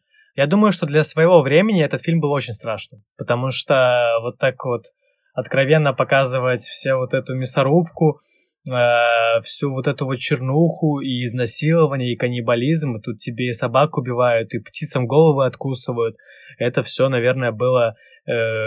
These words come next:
весьма шокирующим, э, на, на момент выхода фильма и провокационным наверняка. А, просто сейчас нас этим уже не удивить, и как раз-таки это проблема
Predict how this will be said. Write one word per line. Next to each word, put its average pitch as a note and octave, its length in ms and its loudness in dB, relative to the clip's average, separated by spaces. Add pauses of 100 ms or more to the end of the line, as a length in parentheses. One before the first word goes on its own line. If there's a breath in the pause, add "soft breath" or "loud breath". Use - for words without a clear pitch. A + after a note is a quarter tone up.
(280)
весьма C3 320 0
шокирующим, D#3+ 840 2 (340 soft breath)
э, B2 360 -4
на, B2 160 -4 (120)
на B2+ 220 -6
момент B2 320 -4
выхода B2 420 -2
фильма A2+ 440 -4 (540)
и B2+ 220 -4
провокационным B2+ 920 2
наверняка. A2+ 640 -2 (500)
А, A#2 340 2
просто F#3+ 480 6
сейчас E3 520 4
нас D#3 280 2
этим C#3+ 220 2
уже B2 220 -2
не C3 100 -2
удивить, A2 560 -6
и G#2+ 280 -12
как - 160 -14
раз-таки C3+ 420 -2
это A#2+ 180 -4
проблема A#2 720 -2